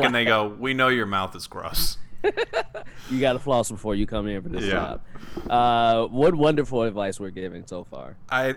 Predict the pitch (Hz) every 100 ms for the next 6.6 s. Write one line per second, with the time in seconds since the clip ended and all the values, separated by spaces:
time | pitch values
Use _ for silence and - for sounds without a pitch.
0 | - 113 113 123 110 95 - 110 104 101
1 | 98 - 139 147 117 104 90 87 - -
2 | 110 104 131 113 98 92 101 92 90 87
3 | 98 87 92 85 82 - 95 - 110 87
4 | 82 127 123 107 127 143 175 143 151 139
5 | 117 104 - 95 90 104 101 98 95 95
6 | 117 143 127 113 87